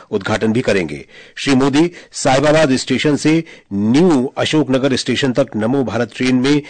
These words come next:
यात्रा कर रहे हैं। दिल्ली मेट्रो के लिए जनकपुरी और कृष्णा पार्क के बीच लगभग बारह सौ करोड़ रुपए लागत वाले तीन किलोमीटर रेलखंड का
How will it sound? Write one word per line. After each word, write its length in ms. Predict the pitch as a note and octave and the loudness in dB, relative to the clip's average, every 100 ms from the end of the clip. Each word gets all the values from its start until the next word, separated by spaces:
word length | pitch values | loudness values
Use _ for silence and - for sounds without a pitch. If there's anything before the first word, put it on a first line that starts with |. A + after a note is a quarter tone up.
| - - | -18 -6
यात्रा 380 | G#2+ A#2+ - G#2 | -2 0 -2 -4
कर 160 | G2+ | -2
रहे 200 | G2 A#2 | -2 -2
हैं। 220 | A#2+ F#3+ - - - - | 0 -2 -4 -20 -20 -4
दिल्ली 260 | A2+ C3+ B2+ | 0 2 2
मेट्रो 320 | A#2+ C3+ C#3 | 0 0 -2
के 120 | C#3 | 0
लिए 260 | B2+ C#3+ B2+ | 0 0 0
जनकपुरी 560 | A2+ A2+ - A#2+ C#3+ | -2 -4 -4 -2 0
और 280 | C#3+ B2+ A#2 | 2 2 -2
कृष्णा 300 | C3 - D3+ | -8 -4 -2
पार्क 320 | C3+ A#2+ B2 - | -2 -2 -4 -2
के 120 | B2 | -4
बीच 340 | A#2+ B2+ - | 0 -2 -2
लगभग 400 | A2 A2 G2+ A2+ | -4 -4 -4 -6
बारह 340 | F2+ G2 A2+ C3+ | -2 -2 0 0
सौ 160 | D#3 | -2
करोड़ 320 | A#2+ B2 A#2 | -4 -4 -4
रुपए 220 | A2 G#2+ A2+ | -4 -4 -2
लागत 360 | G#2 G#2 G#2+ | -2 -4 -4
वाले 340 | G#2+ G#2+ A#2 A2+ - - _ | -4 -2 -4 -6 -16 -20 _
तीन 280 | C#3 D3+ D3+ | 0 2 0
किलोमीटर 560 | C#3+ B2 A#2+ B2 B2+ A2 | -2 -2 -2 0 -2 0
रेलखंड 420 | A2+ G#2+ A2+ A2 | -4 -4 -8 -6
का 300 | A2+ A2 | -4 -4